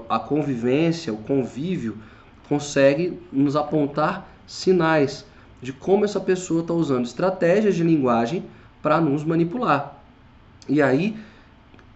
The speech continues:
os manipuladores criam em nós uma dependência, uma dependência psicológica, né? Nós ficamos dependentes e reféns dessa pessoa.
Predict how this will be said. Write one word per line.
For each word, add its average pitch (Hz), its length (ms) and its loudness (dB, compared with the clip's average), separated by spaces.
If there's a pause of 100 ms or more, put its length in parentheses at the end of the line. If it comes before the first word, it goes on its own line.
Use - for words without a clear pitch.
os 131 120 0
manipuladores 175 1080 2 (420)
criam 170 480 4
em 135 80 4
nós 156 380 0
uma 175 100 0
dependência, 170 960 0 (680)
uma 117 140 0
dependência 131 500 0
psicológica, 139 840 0 (380)
né? 117 160 0
Nós 127 220 0
ficamos 139 480 -4
dependentes 147 640 0
e - 20 0
reféns 170 560 0
dessa 117 160 -8
pessoa. - 380 -12